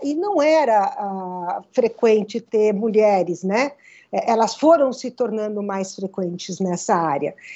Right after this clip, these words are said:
É, mas o que eu me lembro, ah, daquele tempo era a mulher acabava tendo que assumir uma postura meio masculina pra, pra se colocar. Será que isso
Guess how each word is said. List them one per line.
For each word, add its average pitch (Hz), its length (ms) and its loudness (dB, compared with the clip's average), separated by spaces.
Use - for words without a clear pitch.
É, 208 320 6
mas 262 640 4
o 285 80 -2
que - 160 -4
eu 415 120 4
me 262 140 2
lembro, 185 840 0
ah, 180 240 -2
daquele 180 460 -4
tempo 233 600 4
era 226 380 2
a 254 80 4
mulher 302 380 2
acabava 294 560 -2
tendo 285 260 -8
que - 120 -8
assumir 262 400 -6
uma 277 160 -2
postura 277 480 -2
meio 285 280 0
masculina 233 920 -2
pra, 202 500 4
pra 202 160 2
se 196 160 -10
colocar. 208 640 0
Será 508 320 0
que - 180 0
isso 220 560 -4